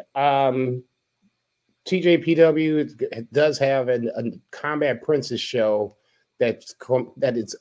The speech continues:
up on, uh, Wrestle Kingdom. It should be free here in the next week or so. That's probably one of the next things that I wanna w-, check out, uh,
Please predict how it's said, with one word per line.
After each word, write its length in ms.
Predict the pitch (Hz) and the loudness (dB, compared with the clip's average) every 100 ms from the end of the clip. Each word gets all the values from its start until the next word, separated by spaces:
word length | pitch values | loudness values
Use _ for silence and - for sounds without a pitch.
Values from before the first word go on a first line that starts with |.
| - | -2
up 300 | 147 143 - - | 0 0 -4 -4
on, 460 | 135 131 127 127 | -2 -2 -2 -4
uh, 320 | 117 113 117 117 | -4 -2 -2 0
Wrestle 320 | 131 - 123 | 0 -2 -6
Kingdom. 480 | - 123 120 120 113 | -2 -2 0 -2 -4
It 120 | 101 _ | -8 _
should 300 | - - 135 | -8 -4 -2
be 220 | 127 127 | -2 -4
free 500 | 120 - - 139 135 | -6 -10 -4 0 0
here 280 | 117 123 120 | 0 0 0
in 60 | 117 | 0
the 80 | 117 | 0
next 360 | 120 113 - | 0 -2 -6
week 200 | 127 120 | -8 -6
or 60 | 123 | -6
so. 220 | - 117 | -4 -4
That's 180 | 113 110 | -4 -2
probably 300 | - 120 117 | -2 -2 -2
one 200 | 120 117 | -2 -2
of 40 | |
the 100 | 113 | -2
next 240 | 110 107 - | -4 -6 -6
things 400 | 107 107 101 - _ _ _ _ _ | -6 -6 -8 -18 _ _ _ _ _
that 160 | 123 113 | 0 0
I 60 | 110 | 0
wanna 200 | 113 110 | 0 0
w-, 260 | 107 95 117 | -2 -4 -8
check 380 | - 131 113 | -2 0 0
out, 360 | 120 113 110 - | 0 0 -2 -4
uh, 80 | 113 | -10